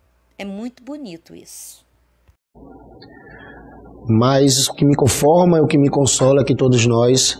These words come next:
Speaker 2: na minha crença, no que eu acredito, é que vamos nos reencontrar em um outro plano. Isso é o único conforto que eu e todos os fãs, amigos dela,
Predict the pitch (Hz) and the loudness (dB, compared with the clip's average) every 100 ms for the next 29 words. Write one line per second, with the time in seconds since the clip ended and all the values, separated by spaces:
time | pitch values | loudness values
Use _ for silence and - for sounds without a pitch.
0 | - 113 110 131 123 127 127 - 123 113 | -8 -4 0 0 0 0 0 0 0 0
1 | 127 117 110 110 123 - - - - - | 0 2 2 2 0 -4 -20 -20 -20 -20
2 | - 110 - 110 117 120 117 107 117 110 | -10 -8 -2 -2 0 2 2 0 0 0
3 | 120 101 113 113 - - - - - - | -2 0 0 0 -2 -10 -20 -20 -20 -20
4 | - - - 117 117 120 117 120 110 104 | -20 -20 -6 -2 0 0 0 -2 0 0
5 | 104 110 - - - - - 120 120 120 | 0 -4 -10 -20 -20 -14 -2 0 0 0
6 | 120 123 120 117 113 - 120 113 - - | 0 0 0 -2 -2 0 0 -2 -8 -20
7 | - - - - - 170 143 147 156 147 | -20 -20 -20 -10 -2 2 4 2 0 -2
8 | - 139 160 147 135 - 127 127 120 110 | -4 -2 2 2 0 -2 0 0 0 0
9 | 113 113 107 107 113 117 | 2 2 2 2 2 0